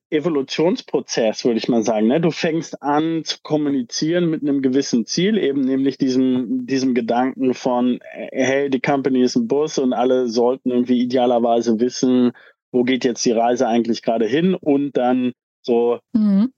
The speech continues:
Speaker 1: weiß ich nicht was, wie, wie wenn der an der Haltestelle hält oder so im Flugzeug, die zwischendurch sage, wo sind wir denn eigentlich gerade, ne?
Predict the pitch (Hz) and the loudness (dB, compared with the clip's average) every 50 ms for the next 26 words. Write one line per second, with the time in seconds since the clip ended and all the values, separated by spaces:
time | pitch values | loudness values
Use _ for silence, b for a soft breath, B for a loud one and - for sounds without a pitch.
0 | _ - 113 123 123 139 127 123 113 - 123 117 113 - - 120 123 123 123 127 | _ -4 -4 -2 0 0 0 0 0 0 0 -2 -2 -2 -2 -2 0 2 2 2
1 | 123 107 120 113 127 123 123 127 123 117 127 123 127 127 127 123 123 123 123 120 | 0 0 -2 -2 0 0 2 0 0 0 0 0 0 0 0 2 2 2 2 0
2 | 123 127 127 - - - - 147 131 131 127 131 131 127 131 127 120 123 120 117 | 0 -2 -4 -4 -6 -4 -2 0 0 0 0 0 0 0 0 0 0 0 0 2
3 | 127 123 120 117 - - 135 139 135 - - 147 135 131 - 135 123 - - 151 | 0 0 0 -2 -4 -4 -6 -6 -4 -4 -4 -4 -2 -2 -2 -2 -2 0 -2 0
4 | 147 - 160 127 143 139 139 131 - 151 135 135 135 127 143 143 131 175 190 175 | 0 0 0 0 2 2 0 0 0 0 0 0 2 2 0 0 0 0 0 0
5 | 156 131 127 120 117 110 110 110 104 - 107 - - - 107 104 110 104 110 117 | 0 0 2 2 2 2 0 -2 -2 -6 -8 -6 -2 -2 0 0 2 0 0 0
6 | 135 165 277 | 0 0 -2